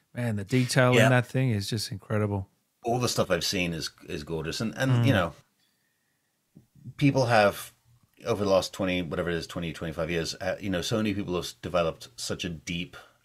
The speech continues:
Speaker 2: affection and comfort with that universe. It's something that kind of, you know, the people who are, who are really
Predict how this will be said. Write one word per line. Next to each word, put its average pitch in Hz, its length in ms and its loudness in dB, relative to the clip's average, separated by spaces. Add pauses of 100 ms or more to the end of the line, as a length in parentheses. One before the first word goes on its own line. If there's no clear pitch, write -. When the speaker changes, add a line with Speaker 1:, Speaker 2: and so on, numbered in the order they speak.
Speaker 2:
affection 87 840 -4
and 73 380 -12
comfort 87 540 -8
with 82 200 -6
that 78 200 -2
universe. 80 560 -2
It's - 160 -8
something 82 280 -4
that 80 160 -8
kind 80 140 -6
of, - 180 -10 (520)
you 98 120 -4
know, 76 320 -4
the - 80 -4
people 127 260 0
who 110 240 4
are, 90 320 4
who 90 160 -2
are 82 220 0 (200)
really 85 520 -4